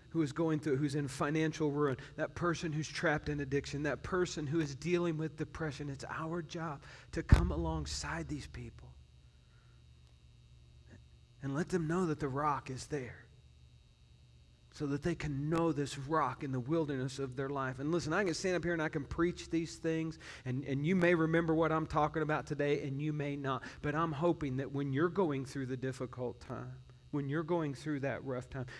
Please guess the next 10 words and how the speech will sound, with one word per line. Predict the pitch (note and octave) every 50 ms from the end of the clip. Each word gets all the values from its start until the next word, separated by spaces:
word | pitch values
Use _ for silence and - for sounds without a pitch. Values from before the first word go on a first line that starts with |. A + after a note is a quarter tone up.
| - -
you | C3 B2 D3+ E3+
remember | D3+ C3+ C#3+ D3 C#3+ C#3+ D3+ D3+ D3+ D3+ D3 B2+ B2+ A#2+ - - - - -
that | B2+ D3 - C3 A#2+
God | - C#3 C3 C3+ C#3 C3+ C3+
is | C3+ B2 A2
there. | A2 A2+ C3 B2 A2+ A2+ G#2+ - - - - - - - - - - - - - - - - - - - - - - - - - - - - - - - - - - - - - - - - - - - - - - - - - - - - - -
It | C3+ C3
seems | - - F3+ F#3+ F#3+ F#3 E3+ B2+
as | D3+ D3+ C3 C3
though | C3 D#3 E3 E3 D#3+ D#3 D3+ C#3+